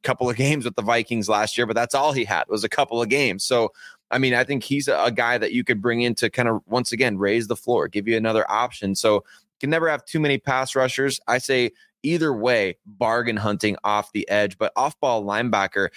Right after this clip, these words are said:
Honestly, Cody, I haven't even, like, uh, not to say we haven't thought about this position, but it's been a afterthought for me as far as this team priorities. It just feels like the Broncos will be able to kinda figure that spot out, or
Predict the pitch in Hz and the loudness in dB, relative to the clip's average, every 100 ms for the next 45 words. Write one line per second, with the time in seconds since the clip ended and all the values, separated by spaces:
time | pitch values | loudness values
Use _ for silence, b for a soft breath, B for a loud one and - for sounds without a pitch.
0 | B B - 131 185 - 131 131 131 127 | B B -2 0 0 0 -2 0 0 2
1 | - 107 143 185 165 127 120 113 98 113 | 0 0 0 0 0 0 0 0 2 0
2 | 95 B B - 113 131 151 175 143 151 | 0 B B -2 0 2 0 0 0 0
3 | 139 127 131 117 - 151 151 117 92 113 | 0 0 0 0 -2 0 2 2 0 -2
4 | 107 - 104 107 107 101 107 127 - 160 | -6 0 2 2 2 2 2 2 0 0
5 | 139 95 - _ _ - 117 160 - 117 | 0 -2 -6 _ _ -2 0 0 -2 -2
6 | 110 90 - - 123 127 123 107 - 120 | 0 0 -2 -2 0 2 2 0 0 2
7 | 113 101 110 - 135 131 127 - - 101 | 2 0 -4 -2 2 2 0 -2 -2 0
8 | 107 139 139 135 139 123 - B - 139 | 0 0 0 0 0 -2 -8 B -2 0
9 | 135 - 135 139 135 135 123 113 113 117 | 0 -2 0 0 2 0 0 -2 0 0
10 | 123 120 110 113 113 107 - 107 107 95 | 0 -4 -2 0 2 0 -4 -2 0 0
11 | - 120 110 113 110 - - 107 90 - | 0 0 0 0 0 -2 -2 0 -2 -2
12 | 98 131 123 107 | 0 0 0 -4